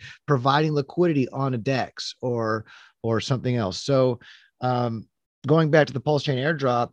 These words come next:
I think that, uh, the game theory just seems very solid as a way of attracting people from all, all various, uh, DeFi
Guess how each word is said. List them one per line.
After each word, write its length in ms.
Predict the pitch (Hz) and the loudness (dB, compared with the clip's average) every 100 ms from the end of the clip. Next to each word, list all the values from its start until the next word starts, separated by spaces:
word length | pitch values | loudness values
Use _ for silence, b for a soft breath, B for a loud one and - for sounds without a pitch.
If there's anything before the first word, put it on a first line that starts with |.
| _ | _
I 220 | 127 139 139 - | -2 -2 -4 -4
think 260 | 160 160 - | -4 -6 -4
that, 340 | 147 135 131 - _ _ _ _ - | -2 0 0 -4 _ _ _ _ -6
uh, 300 | 131 123 117 85 | -2 0 -2 -4
the 100 | 127 | -6
game 320 | 117 139 170 | -2 -2 -2
theory 300 | - 147 127 | -2 0 0
just 180 | 123 - | -2 -6
seems 240 | 143 120 | -8 -8
very 220 | 120 127 | -2 -2
solid 640 | 117 - 131 165 131 110 98 B B B | -2 -2 2 2 2 -2 -4 B B B
as 240 | 127 123 | 0 0
a 60 | 127 | 0
way 200 | 117 127 | -2 -2
of 80 | 113 | -2
attracting 800 | 101 - 139 156 - 139 120 113 b b _ _ - | -4 -4 -2 -4 -2 -4 -4 -8 b b _ _ -6
people 300 | 151 139 117 | -4 -2 -2
from 160 | 131 | -2
all, 200 | 123 123 - | -2 -2 -4
all 200 | 127 123 | -2 -2
various, 460 | 107 120 120 107 - _ | 0 -2 0 -2 -8 _
uh, 280 | 117 110 104 - _ _ _ _ | -8 -4 -4 -8 _ _ _ _
DeFi 560 | 131 127 127 117 110 | -4 -2 -2 -2 -4